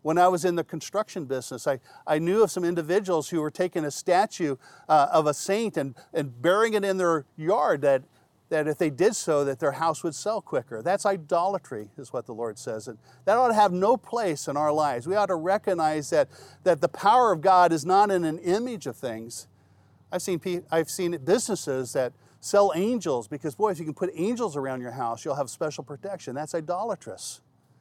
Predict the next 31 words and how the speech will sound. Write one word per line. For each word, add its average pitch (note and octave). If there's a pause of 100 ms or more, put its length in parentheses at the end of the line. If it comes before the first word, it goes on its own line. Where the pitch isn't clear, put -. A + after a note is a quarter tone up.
(920)
A D#3
second B3
definition D#3+
of D3+ (200)
the D#3+
idolatry, E3+
though, D3
is, D3
is, D#3+ (200)
is E3
that A3+
if D#3+
there's F3
any G3
excessive F#3
adoration F#3
of B2+
anything F3
that D#3
we D#3+
hold E3
more E3
important F3
to C3
God. A2 (1800)
And C#3+
boy, F3
that F#3
touches E3
our C3+
heart. E3+